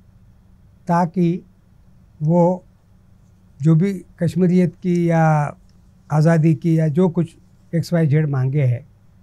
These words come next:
उसका वो समर्थन नहीं करते। तो ऐसे भी लोगों को अपनी जान बचाने के लिए ये जो एक्सोडस हुआ है या जो पलायन हुआ है या जो छोड़ना पड़ा है, तो इसमें,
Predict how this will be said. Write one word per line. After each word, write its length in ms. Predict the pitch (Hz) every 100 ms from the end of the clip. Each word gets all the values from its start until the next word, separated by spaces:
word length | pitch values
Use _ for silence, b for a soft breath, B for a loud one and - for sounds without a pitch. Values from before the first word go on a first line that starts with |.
| -
उसका 260 | 175 160 196
वो 120 | 180
समर्थन 440 | 175 160 151 143 139
नहीं 160 | 131
करते। 320 | 131 107 - 120 _ _ _ _ _ _ -
तो 60 | 165
ऐसे 320 | 175 180 220
भी 120 | 233
लोगों 300 | 208 190 185
को 180 | 170 214 208 _ _ _ _ -
अपनी 280 | 135 165 180
जान 280 | 170 175 180
बचाने 400 | 160 170 160 160
के 140 | 160
लिए 360 | 135 131 151 - _ _ _ - _ - - _ -
ये 200 | 156 147
जो 160 | 160
एक्सोडस 480 | 151 - 180 175 160
हुआ 180 | 151 135
है 140 | 139 143
या 120 | 139
जो 320 | 127 147 147 _ -
पलायन 320 | 147 156 165
हुआ 160 | 151 135
है 120 | 139
या 120 | 139
जो 160 | 135 143
छोड़ना 340 | - 151 180 175
पड़ा 220 | 151 135
है, 200 | 117 131 _ _ _ _ _ _ -
तो 60 | 180
इसमें, 500 | 170 160 185 202